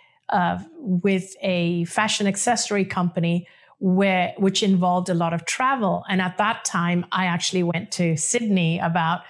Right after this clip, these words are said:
two or three times with that job, and I loved it. Um, so it was with a French fashion accessory company where it was, it was fun because I loved fashion and accessories at that time. I was,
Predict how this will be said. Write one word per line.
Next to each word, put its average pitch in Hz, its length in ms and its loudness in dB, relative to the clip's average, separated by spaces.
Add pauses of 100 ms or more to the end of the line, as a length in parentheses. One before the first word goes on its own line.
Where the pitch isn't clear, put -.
(280)
two 226 200 4
or 196 60 6
three 190 280 0
times 196 540 2
with 170 180 -2
that 175 260 -4
job, 170 300 2
and 170 140 0
I 170 100 0
loved 185 440 2
it. 165 200 -4 (460)
Um, 190 540 4 (260)
so 196 280 0
it 185 40 2
was 196 180 2
with 214 140 2
a 208 80 2
French 247 400 -2
fashion 247 340 -2
accessory 190 440 -2
company 185 400 -2
where 180 340 -2 (480)
it 190 120 2
was, 190 440 -2
it 202 80 0
was 196 140 4
fun 240 520 2
because 185 560 0 (200)
I 202 120 2
loved 190 380 2
fashion 190 580 0
and 196 160 2
accessories 180 720 0
at 175 140 -2
that 180 200 -2
time. 175 380 0
I 175 160 0
was, 175 280 0